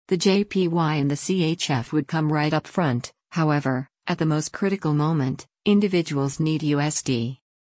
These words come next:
With seventy percent of all cash exchanges including the U S D, its prominence will stay as long as people are frightened. People are terrified at the present time, however,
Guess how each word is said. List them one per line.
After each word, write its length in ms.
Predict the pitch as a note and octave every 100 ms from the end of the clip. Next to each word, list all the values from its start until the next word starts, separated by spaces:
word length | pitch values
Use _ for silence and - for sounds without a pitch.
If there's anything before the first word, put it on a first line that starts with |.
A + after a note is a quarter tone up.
| _
With 120 | F#3 F3+
seventy 380 | - G#3+ A#3
percent 420 | A3+ E3 - C#3+ C#3
of 120 | D3
all 160 | D3+
cash 340 | D3+ D#3+ D3+ -
exchanges 640 | C#3+ - D#3 D#3 C#3+ C#3
including 460 | D3 - F#3+ E3+ D3+
the 120 | C#3+ D3
U 80 | D3+
S 220 | C#3 C#3
D, 340 | - E3 C3 C#3 _
its 200 | - F3+
prominence 580 | - F#3+ F#3 D#3 C#3+ -
will 80 | D3
stay 300 | - - D3+
as 120 | C3+
long 240 | C#3+ D3+ D3+
as 120 | C#3
people 360 | - F3+ C#3+
are 140 | C3+ C3+
frightened. 600 | - C#3 C3 A#2 A2 - _ _ _ -
People 300 | A#3 A3+ G3+
are 140 | D#3
terrified 580 | D3+ E3 D3+ C#3+ C3 B2+
at 100 | C#3
the 80 | C#3
present 440 | - F3 E3+ D3+
time, 420 | D3 C3 C3 C3+ D3+ _ -
however, 600 | E3 D#3 D3+ C#3 C3